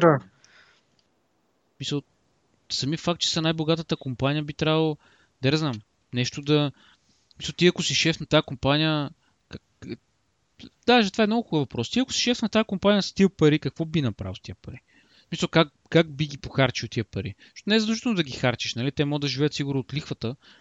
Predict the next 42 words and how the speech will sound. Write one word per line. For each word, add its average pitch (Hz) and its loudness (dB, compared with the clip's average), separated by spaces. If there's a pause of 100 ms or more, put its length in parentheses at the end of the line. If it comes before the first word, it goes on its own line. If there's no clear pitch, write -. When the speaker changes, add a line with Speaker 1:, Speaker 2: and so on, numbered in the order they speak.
(380)
Speaker 2:
Ма 135 -2
в - -2
Speaker 1:
М. 131 -4
Speaker 2:
смисъл, 139 0 (260)
ти 185 0
като 214 -4
си 165 4
Apple, 196 -2
ти 196 -6
си 202 -2 (320)
едва 147 4
ли 175 2
не 175 0
като - -6
си 151 -4
в, 127 -6
в - -20
техните 151 -2
обувки, 143 -4
или 147 4
ако 151 -2
си 117 -8
Google, 143 2
или 120 0
ако - -6
си 123 2
Apple, 139 2
или 117 0
ако - -6
си, 110 -4 (520)
ако - -10
щеш - 0
Microsoft, 135 -2
според 123 -6
мен 143 -2
ти 156 -8
си - -6
задължен 127 -2
да, 202 0 (1300)
да 139 0
правиш 151 4
неща. 127 0